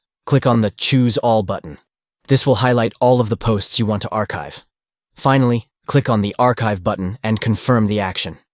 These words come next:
Instagram will now move all of the selected posts to your archive,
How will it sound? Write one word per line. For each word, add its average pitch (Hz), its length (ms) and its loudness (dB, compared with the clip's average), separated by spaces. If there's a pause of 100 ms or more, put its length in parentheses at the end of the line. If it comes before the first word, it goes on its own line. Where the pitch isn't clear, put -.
(460)
Instagram 127 520 2
will 113 80 2
now 113 240 2
move 110 280 2
all 117 280 4
of 104 80 -2
the 113 80 -4
selected 113 460 -2
posts 104 420 -2
to - 140 -4
your 104 200 -2
archive, 107 480 -2